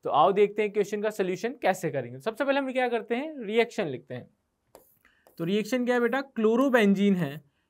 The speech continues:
क्लोरोबेंजीन पर मैं रिएक्शन किसकी करा रहा हूँ, यहाँ पर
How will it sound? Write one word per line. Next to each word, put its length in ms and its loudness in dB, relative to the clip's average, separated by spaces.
क्लोरोबेंजीन 760 2
पर 160 0
मैं 120 0
रिएक्शन 440 2
किसकी 280 -6
करा 280 2
रहा 140 -2
हूँ, 260 -4
यहाँ 280 -2
पर 360 -6